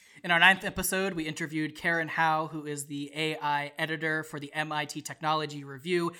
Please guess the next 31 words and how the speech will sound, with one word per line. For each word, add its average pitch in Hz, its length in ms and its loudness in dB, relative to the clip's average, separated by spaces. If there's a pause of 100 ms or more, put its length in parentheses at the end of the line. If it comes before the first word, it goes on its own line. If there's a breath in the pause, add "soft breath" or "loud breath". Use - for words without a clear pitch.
(140 loud breath)
and 165 100 -6
we 170 100 -4
asked 202 200 6
her 196 80 -2
to 175 60 -4
give 190 300 -2
some 170 180 -4
advice 156 500 -4
to 147 120 -8
new 185 220 -4
journalists. 160 580 -4 (180 loud breath)
And 190 160 -6
Karen 254 400 0
invited 175 440 -4
us 160 260 -6
to - 120 -16
think, 139 480 -14 (600)
what 220 340 -6
if 170 320 -6
your 175 220 -4
guiding 165 360 0
philosophy 151 680 -4
in 143 160 -8
life 147 320 -4
was 147 160 -8
to 147 180 -8
always 165 480 2
be 143 140 -6
willing 143 520 -4
to 147 180 -8
experiment 135 640 -6